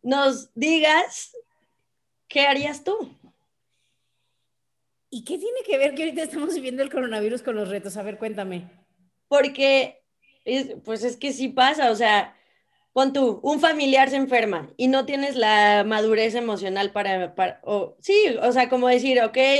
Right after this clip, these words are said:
Speaker 1: a ver, no, tranquilos, no hay por qué paniquear, no hay por qué",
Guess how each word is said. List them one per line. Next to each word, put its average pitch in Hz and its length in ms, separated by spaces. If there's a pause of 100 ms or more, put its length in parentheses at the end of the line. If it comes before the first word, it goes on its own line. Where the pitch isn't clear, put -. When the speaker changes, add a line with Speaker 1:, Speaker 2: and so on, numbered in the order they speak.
(120)
Speaker 1:
a 220 40
ver, 247 240
no, 240 320
tranquilos, 269 640
no 240 120
hay 226 100
por 214 180
qué 220 140
paniquear, 277 680
no 247 80
hay 233 120
por 233 200
qué", 226 240